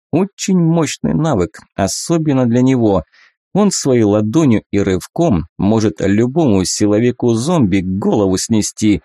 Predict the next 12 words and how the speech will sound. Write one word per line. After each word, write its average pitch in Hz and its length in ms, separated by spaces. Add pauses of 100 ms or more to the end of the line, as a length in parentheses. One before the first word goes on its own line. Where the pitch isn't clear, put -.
(540)
Ну, 156 300 (100)
а 117 140
если 135 400
еще 107 380
и 113 100
ладонь 107 480
Будды 160 540
врубит, 131 480 (100)
то 185 180
вообще 180 840
жесть 151 440
будет. 110 440